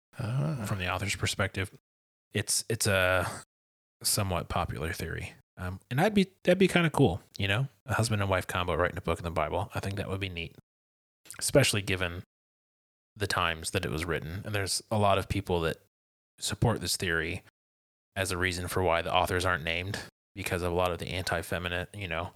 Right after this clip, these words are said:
Speaker 1: Sure.
Speaker 2: you know, patriarchal society and women can't do this,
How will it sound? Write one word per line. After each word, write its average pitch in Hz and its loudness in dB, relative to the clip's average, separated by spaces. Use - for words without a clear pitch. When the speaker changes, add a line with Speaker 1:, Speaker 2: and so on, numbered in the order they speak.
Speaker 1:
Sure. 127 -4
Speaker 2:
you 95 -6
know, 95 -2
patriarchal 95 2
society 87 0
and 85 -4
women 90 -4
can't - -6
do 90 -6
this, 85 -2